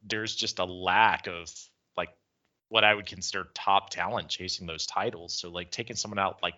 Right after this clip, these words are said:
Mia Yim, who I think could be beneficial, is, is crazy, but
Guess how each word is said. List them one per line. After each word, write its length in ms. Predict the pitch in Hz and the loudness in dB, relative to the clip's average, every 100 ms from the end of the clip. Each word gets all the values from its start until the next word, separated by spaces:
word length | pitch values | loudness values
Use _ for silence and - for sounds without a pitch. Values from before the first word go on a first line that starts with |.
| _ - | _ -2
Mia 200 | 90 78 | 0 -2
Yim, 460 | 78 101 92 87 87 _ | -2 -2 -2 -6 -12 _
who 140 | 87 80 | -10 -8
I 100 | 85 | -6
think 280 | 98 82 | -10 -10
could 180 | - 87 | -14 -10
be 100 | 87 | -6
beneficial, 720 | 82 87 - 92 - 80 80 _ _ _ _ _ _ _ _ _ - | -4 -4 -6 -4 -4 -6 -16 _ _ _ _ _ _ _ _ _ -10
is, 400 | - 143 - - - | -6 -2 0 0 -2
is 200 | 139 - | -2 -2
crazy, 460 | - 78 78 78 78 | -4 -8 -8 -12 -10
but 200 | 76 | -10